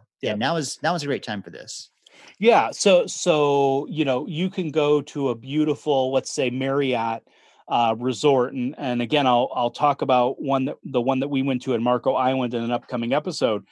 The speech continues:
Speaker 2: we could cancel that literally while we were in Florida the day before. And, and we owed no money. Every, you know, everything is canceled. There's no, there's no, um, implication to our, to our payments. So, you know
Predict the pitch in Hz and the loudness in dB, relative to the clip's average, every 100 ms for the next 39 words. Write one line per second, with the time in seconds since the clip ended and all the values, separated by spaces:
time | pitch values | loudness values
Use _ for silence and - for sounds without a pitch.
0 | _ _ _ _ 214 139 190 190 175 147 | _ _ _ _ -14 -4 -2 0 0 0
1 | 170 190 190 147 131 127 117 131 165 165 | -2 0 0 0 0 0 -2 0 2 2
2 | 135 135 123 131 143 147 151 139 123 - | 2 0 0 2 2 2 0 0 -2 -4
3 | 139 139 123 101 104 107 104 95 95 82 | -2 0 0 -4 -2 -2 -4 -10 -12 -12
4 | _ _ _ - 127 120 113 117 123 120 | _ _ _ -6 -2 -2 -4 -4 -2 -2
5 | 117 123 131 117 127 170 170 160 160 160 | -2 0 0 0 2 2 2 0 0 -2
6 | 147 _ - 139 147 156 147 120 117 143 | -6 _ -4 -2 0 -2 -2 -2 -2 -2
7 | 151 147 139 - 139 139 127 123 113 98 | -2 -2 -6 -6 -6 -6 -4 -6 -6 -8
8 | 104 135 147 139 _ _ - 117 110 123 | -2 2 2 2 _ _ -8 -6 -6 -2
9 | 135 139 139 135 131 123 _ _ 139 123 | 0 2 2 2 2 0 _ _ -2 0
10 | 113 107 101 110 _ _ - 151 151 - | 2 0 -4 -10 _ _ -8 -4 -4 -2
11 | 147 139 147 131 - 127 113 110 107 110 | -2 -2 -4 -6 -4 0 2 2 2 0
12 | - - 120 107 190 202 196 180 - - | -6 -4 -2 -2 -2 0 0 -2 -6 -20
13 | - _ - 165 135 127 151 139 123 | -20 _ 0 4 4 2 0 -2 -2